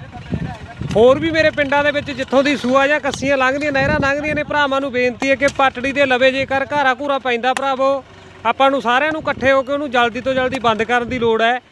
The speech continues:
ਕਿਉਂਕਿ ਇਸ ਸਾਈਡ ਪਿੰਡ ਨੇ ਆ ਘਰ ਆ ਗਏ ਭਰਾਵੋ, ਬਹੁਤ ਨੀਵਾਂ ਏਰੀਆ ਇੱਧਰਲੇ ਸਾਈਡ ਆ। ਇਹ ਮੇਰੇ ਪਿੰਡ ਆ ਗਿਆ ਬਦਰਾ ਤੇ ਇੱਧਰਲੇ ਪਾਸੇ ਘਾਰਾ ਪਿਆ ਹੋਇਆ ਸੀ।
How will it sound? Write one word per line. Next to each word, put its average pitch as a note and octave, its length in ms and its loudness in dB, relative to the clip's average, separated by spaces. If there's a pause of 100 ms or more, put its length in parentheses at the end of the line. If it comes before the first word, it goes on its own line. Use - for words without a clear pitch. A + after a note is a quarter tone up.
(320)
ਕਿਉਂਕਿ C4+ 260 4 (420)
ਇਸ C4+ 160 2
ਸਾਈਡ C#4+ 240 0
ਪਿੰਡ B3+ 320 0
ਨੇ A#3+ 140 2
ਆ C4+ 80 4
ਘਰ C4+ 240 0
ਆ A#3 140 2
ਗਏ A3+ 100 -2
ਭਰਾਵੋ, B3+ 320 0
ਬਹੁਤ A#3+ 240 2
ਨੀਵਾਂ A#3 300 0
ਏਰੀਆ A3 280 0
ਇੱਧਰਲੇ A#3+ 280 -2
ਸਾਈਡ G#3 260 -2
ਆ। C#4 80 -4 (560)
ਇਹ A#3+ 160 4
ਮੇਰੇ A#3+ 260 6
ਪਿੰਡ A3 280 0
ਆ G#3+ 100 4
ਗਿਆ A3+ 120 -2
ਬਦਰਾ G#3+ 380 -2 (360)
ਤੇ A#3 180 2
ਇੱਧਰਲੇ C#4+ 340 2
ਪਾਸੇ C4 300 0
ਘਾਰਾ C4 280 2
ਪਿਆ G#3 240 2
ਹੋਇਆ G3 200 2
ਸੀ। F#3 220 -8